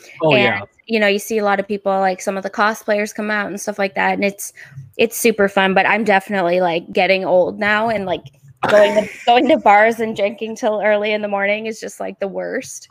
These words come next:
Speaker 1: Oh my God. <laughs>
Speaker 2: I just can't do it anymore, but it's
Speaker 1: Huh.
Speaker 2: still fun once in a while, you know?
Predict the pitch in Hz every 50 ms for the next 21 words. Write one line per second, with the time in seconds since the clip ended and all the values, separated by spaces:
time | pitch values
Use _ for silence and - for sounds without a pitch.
0 | - - 131 120 123 143 - - - - - 139 - - 330 277 - 440 302 254
1 | - - 370 285 - - _ _ - - 220 247 262 - - 214 196 190 - 196
2 | 196 190 190 190 190 196 196 196 190 190 196 208 196 185 - - _ _ _ _
3 | _ _ - 285 294 - - 339 370 339 349 _ 311 262 254 277 294 294 302 294
4 | 285 - 330 302 294 277 262 226 208 208 208 214 226 240 240 233 214 214 233 269
5 | 285